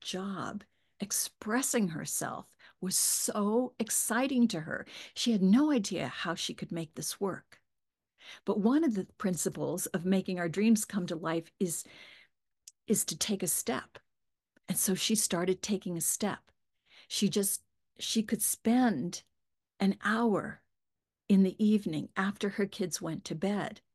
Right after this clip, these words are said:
doing something creative. I think she was, painting was what she wanted to do. And so she started making paintings. And I remember I actually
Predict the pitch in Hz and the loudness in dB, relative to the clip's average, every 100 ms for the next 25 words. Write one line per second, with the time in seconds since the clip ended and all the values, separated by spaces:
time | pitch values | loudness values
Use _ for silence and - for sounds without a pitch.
0 | _ _ _ _ _ _ 208 202 196 - | _ _ _ _ _ _ 4 6 4 0
1 | 151 151 170 170 - 196 214 269 - - | -4 -6 -8 -8 -4 -2 0 -2 -8 -14
2 | - _ _ _ _ _ _ _ _ _ | -20 _ _ _ _ _ _ _ _ _
3 | _ _ _ - - 202 190 - 180 165 | _ _ _ -6 -2 0 0 2 0 0
4 | 151 - _ _ _ _ _ _ _ _ | -2 -6 _ _ _ _ _ _ _ _
5 | - - 196 196 151 143 - 175 - - | -6 0 0 0 -4 -4 -2 -2 -2 -2
6 | 160 160 160 151 156 165 165 156 - 185 | -2 -4 -6 -6 -4 -4 -4 -6 -6 -4
7 | 196 - 190 190 190 190 - 202 - 170 | -4 -4 -4 -2 -2 -2 -4 -6 -4 -2
8 | 220 - - - - - _ _ _ _ | -2 -2 -12 -12 -12 -12 _ _ _ _
9 | - - - 185 208 214 202 226 302 165 | -20 -16 -4 2 6 8 8 6 4 2
10 | 160 190 180 - 208 214 214 180 175 175 | 0 0 -2 -2 -2 0 2 2 2 2
11 | 220 | 0